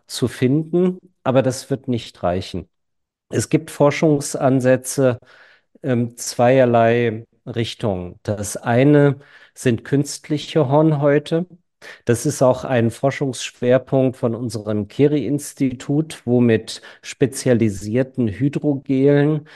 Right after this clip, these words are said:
die natürlichen Eigenschaften der Hornhaut nachgebildet werden. Das nennt man in der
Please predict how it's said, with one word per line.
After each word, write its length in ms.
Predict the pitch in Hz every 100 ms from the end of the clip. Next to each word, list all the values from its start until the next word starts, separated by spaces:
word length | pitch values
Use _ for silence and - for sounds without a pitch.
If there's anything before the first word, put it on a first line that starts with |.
| - _ -
die 460 | 120 123 120 113 -
natürlichen 840 | 120 110 - 151 156 139 - 120
Eigenschaften 840 | 113 123 139 127 131 120 - 123
der 200 | 110 104
Hornhaut 640 | 101 113 120 113 107 98 - _ _ 104
nachgebildet 1300 | 101 104 127 156 - 151 120 139 147 143 147 - -
werden. 640 | 120 139 151 160 165 135
Das 340 | 107 101 -
nennt 280 | 123 127 123
man 360 | 127 120 113 117
in 720 | 120 107 107 101 101 98 -
der 540 | 98 98 95 92